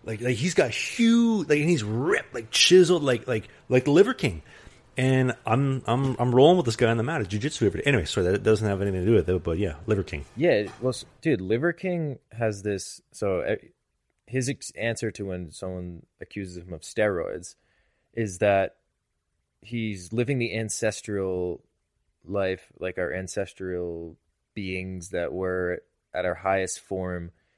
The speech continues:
Speaker 2: He's a psychopath. And that when you're, his belief is that when you're low on testosterone or, like, um,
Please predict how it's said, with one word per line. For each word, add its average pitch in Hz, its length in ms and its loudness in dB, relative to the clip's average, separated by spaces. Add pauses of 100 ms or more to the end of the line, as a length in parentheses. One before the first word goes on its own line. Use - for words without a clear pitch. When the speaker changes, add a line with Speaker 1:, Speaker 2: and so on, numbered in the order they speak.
Speaker 2:
He's 123 120 -4
a 113 60 -6
psychopath. 85 680 -4 (480)
And 101 260 -4
that 95 320 -2
when 101 240 -8
you're, 117 400 -2 (460)
his - 340 -12 (240)
belief 113 300 -4
is 101 140 -6
that 95 160 -4
when 101 100 -6
you're 107 120 0
low 104 200 0
on 101 80 -4
testosterone 92 1040 -4
or, 85 260 -8
like, 78 380 -10
um, 69 500 -12